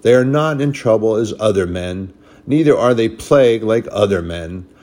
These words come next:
Therefore pride compasseth them about as a chain.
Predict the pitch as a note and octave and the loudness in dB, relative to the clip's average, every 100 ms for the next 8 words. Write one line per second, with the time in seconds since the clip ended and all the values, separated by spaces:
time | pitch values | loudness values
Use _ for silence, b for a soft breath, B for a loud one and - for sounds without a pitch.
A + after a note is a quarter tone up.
0 | B - A#2+ B2+ C3 B2 B2 - B2 C3 | B 0 0 2 0 0 0 -2 0 0
1 | B2+ B2 - A2 G#2+ - - G2+ G2 G2+ | -4 -10 -4 -4 -4 -8 -6 -6 -6 -12
2 | B B - G2 G2+ G#2 G#2 B2 A2+ - | B B -8 0 0 0 -2 -8 -8 -8
3 | F#2 E2 D#2 | -8 -8 -14